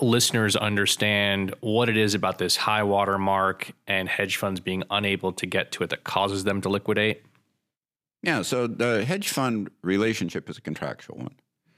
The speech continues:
Speaker 2: Uh, it typically only allows exits at certain future dates. Uh, the compensation to the hedge fund is, varies, of course. It, there, it's all a contract, so it's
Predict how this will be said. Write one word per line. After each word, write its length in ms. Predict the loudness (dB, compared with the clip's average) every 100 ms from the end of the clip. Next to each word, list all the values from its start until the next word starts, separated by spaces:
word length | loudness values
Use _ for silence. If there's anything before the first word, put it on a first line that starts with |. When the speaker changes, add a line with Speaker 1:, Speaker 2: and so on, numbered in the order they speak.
| _ _ _ _ -4
Speaker 2:
Uh, 180 | -2 -2
it 180 | -6 -4
typically 460 | -8 -8 0 4 4
only 280 | 4 4
allows 360 | 4 2 0 -2 -6
exits 400 | -6 -8 -8 -8
at 120 | -6
certain 260 | -6 -6
future 300 | -6 -4 -2
dates. 520 | -2 -2 -4 -10 -20 -20 _ _ _ _ -20 _ _ -4
Uh, 440 | 0 2 2 -2 -4
the 160 | -6 -6 -8 -6
compensation 840 | -2 0 0 2 2 2 2 2
to 120 | 2
the 80 | 0
hedge 240 | 0 -2
fund 260 | 0 2 4
is, 300 | 2 0 -8 _ _ _ _ _ -2
varies, 380 | 0 2 0 -4
of 100 | -8
course. 480 | -6 -6 -10 -14 -18 _
It, 120 | -12 -12
there, 180 | -8 -8 -4
it's 140 | -4
all 140 | -2 -2
a 40 |
contract, 520 | 0 -2 -2 -6 -8
so 160 | -6 -6
it's 180 | -8